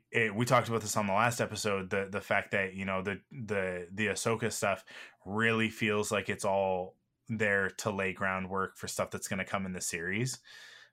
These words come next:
Um, I think that, that the Ahsoka series is gonna really, like,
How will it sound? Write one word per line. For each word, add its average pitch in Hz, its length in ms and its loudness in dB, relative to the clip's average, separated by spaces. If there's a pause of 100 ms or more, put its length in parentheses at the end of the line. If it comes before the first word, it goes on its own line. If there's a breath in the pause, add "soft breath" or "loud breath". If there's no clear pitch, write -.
Um, 98 560 2 (800)
I 120 180 8
think 120 580 0 (140)
that, 104 420 4 (340)
that 98 560 2 (760)
the 113 200 0
Ahsoka 107 500 2
series 98 420 0
is 92 140 -6
gonna 95 260 -2
really, 92 360 -4
like, 87 420 -6